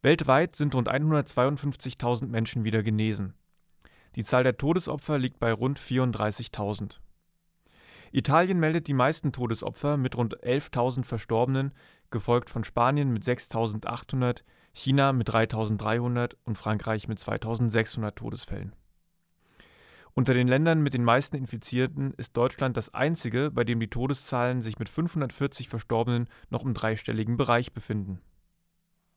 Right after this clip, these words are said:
Deutschland. Laut dem Robert-Koch-Institut gibt es heute deutschlandweit rund siebenundfünfzigtausenddreihundert bestätigte Corona-Fälle und vierhundertfünfundfünfzig Tote. In Thüringen liegt die Zahl der bestätigten Fälle bei siebenhundertneunzehn.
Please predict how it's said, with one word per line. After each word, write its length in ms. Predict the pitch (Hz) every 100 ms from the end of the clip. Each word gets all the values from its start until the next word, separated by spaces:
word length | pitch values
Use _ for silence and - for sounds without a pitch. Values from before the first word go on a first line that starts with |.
| _ _
Deutschland. 540 | - 113 - 101 - - - - - - - - - - - - - - -
Laut 140 | - 131
dem 80 |
Robert-Koch-Institut 880 | 135 131 139 160 - 165 147 - 170
gibt 140 | - -
es 140 | 123
heute 320 | 120 135 160 143
deutschlandweit 800 | 123 143 - 139 127 117 139
rund 160 | 123 104
siebenundfünfzigtausenddreihundert 1500 | 123 147 131 143 - 131 - 120 120 120 117 113 117 120 113
bestätigte 540 | 110 113 107 113 117
Corona-Fälle 760 | - 110 120 123 - 120 123
und 180 | - 113
vierhundertfünfundfünfzig 1300 | - 127 139 131 123 - 113 110 104 110 - 131 -
Tote. 380 | 120 110 107 104 - _ _ _ _ _ _ _ _ _ _ -
In 120 | 123
Thüringen 420 | 135 160 170 165
liegt 200 | 143 131
die 80 | 120
Zahl 280 | - 127 147
der 100 | 135
bestätigten 560 | 104 - 127 120 -
Fälle 320 | 107 110 117 120 - -
bei 120 | 113
siebenhundertneunzehn. 1040 | 104 117 113 107 131 117 117 117 - 104